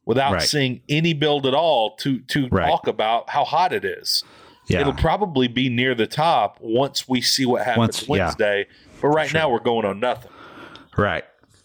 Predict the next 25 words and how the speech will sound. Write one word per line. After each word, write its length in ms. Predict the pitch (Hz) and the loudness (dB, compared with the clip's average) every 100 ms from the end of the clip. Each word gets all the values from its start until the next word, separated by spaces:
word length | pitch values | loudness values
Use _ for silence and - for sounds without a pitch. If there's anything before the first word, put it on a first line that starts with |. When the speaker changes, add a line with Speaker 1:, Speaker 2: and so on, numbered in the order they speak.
| - | -8
Speaker 2:
So 580 | - 139 135 131 123 107 - | -2 2 4 4 4 0 0
I'm 160 | 123 | 0
kinda 300 | 147 143 139 | 2 2 4
wishing 340 | 127 127 131 120 | 4 4 4 4
into 180 | 113 | 6
existence 600 | 110 95 95 101 - 104 - | 4 4 2 2 2 0 0
that 140 | - | 0
Eddie 220 | 98 98 | 4 4
gets 240 | 92 90 - | 2 0 0
his 160 | 82 | 2
match 380 | 98 92 82 - | 2 2 2 2
with 180 | 92 - | 0 2
Jun 200 | 95 95 | 2 2
Akiyama. 680 | 87 - 92 92 92 92 - | 2 0 2 4 4 4 2
So 160 | - | 0
I'm 100 | 82 | 0
putting, 260 | - 87 92 | 0 0 2
you 140 | 90 | 2
know, 200 | 87 85 | 4 4
in 100 | 87 | 4
that 160 | 90 82 | 4 2
in 60 | |
my 100 | 90 | 2
mental 320 | 90 90 - 87 | 4 2 0 -2
pre-show. 600 | 92 85 - 87 85 | 0 0 0 2 0